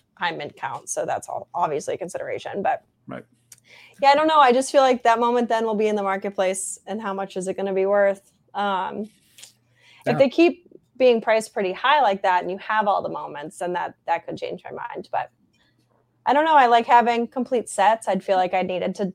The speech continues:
Speaker 1: I would need to double those moments to then not
Speaker 2: Yeah.
Speaker 1: mess with my set. I feel like there's more, there's more value to me in the set completion. There's something, I think, really cool about that. Um,
Speaker 2: Mm-hmm.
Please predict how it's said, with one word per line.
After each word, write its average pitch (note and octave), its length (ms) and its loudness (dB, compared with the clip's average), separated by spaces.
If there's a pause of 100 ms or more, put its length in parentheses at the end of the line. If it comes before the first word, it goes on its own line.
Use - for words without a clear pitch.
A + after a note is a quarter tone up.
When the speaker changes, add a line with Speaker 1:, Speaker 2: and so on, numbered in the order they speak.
Speaker 1:
I F3+ 80 2
would F#3 160 0
need F3 180 -4
to G#3 80 -6
double F3 440 2
those F3 340 -2
moments F3 560 -6
to F3+ 80 -2
then E3 240 -2
not E3 340 -4 (400)
Speaker 2:
Yeah. - 120 -12 (200)
Speaker 1:
mess F#3+ 300 -2
with F3 100 -6
my D#3+ 80 -12
set. F3+ 440 2
I F3 80 -6
feel E3 160 -4
like D#3+ 120 -2
there's F#3 220 -6
more, E3+ 400 -4 (340)
there's G3+ 200 -2
more A#3 160 2
value G#3 320 8
to F#3 140 -12
me F3 280 -6
in F#3 100 -4
the F3 80 -4
set - 320 -6
completion. G3+ 560 -4
There's F3+ 160 -6
something, D#3+ 560 -8
I F3+ 60 -8
think, F3+ 160 -8
really E3 180 -2
cool - 180 -4
about F#3+ 220 2
that. G#3 320 4 (140)
Um, C#3+ 260 -4
Speaker 2:
Mm-hmm. D#3 120 -6